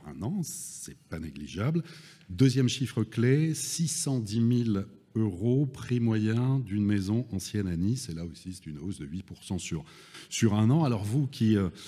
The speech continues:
à travers votre étude, signez les actes authentiques de vente, des maisons, d'appartements avec vos confrères, comment,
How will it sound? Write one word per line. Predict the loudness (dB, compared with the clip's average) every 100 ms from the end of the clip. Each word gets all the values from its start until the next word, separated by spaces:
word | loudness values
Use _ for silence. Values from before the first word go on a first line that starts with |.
| -12 -8
à | -4
travers | -2 0 2 0
votre | 0 -2 -2 -2
étude, | -2 -6 -2 0 0 0 -2
signez | -4 -2 2 4 4
les | 2 0
actes | -4 -4
authentiques | -4 -2 -4 -6
de | -2
vente, | -2 0 0 -2 -2
des | -2 2
maisons, | 2 2 2 2 2
d'appartements | 0 -4 -8 -10 -6 -2 2 2 0
avec | -2
vos | -2 -2
confrères, | -2 -2 0 0
comment, | 2 2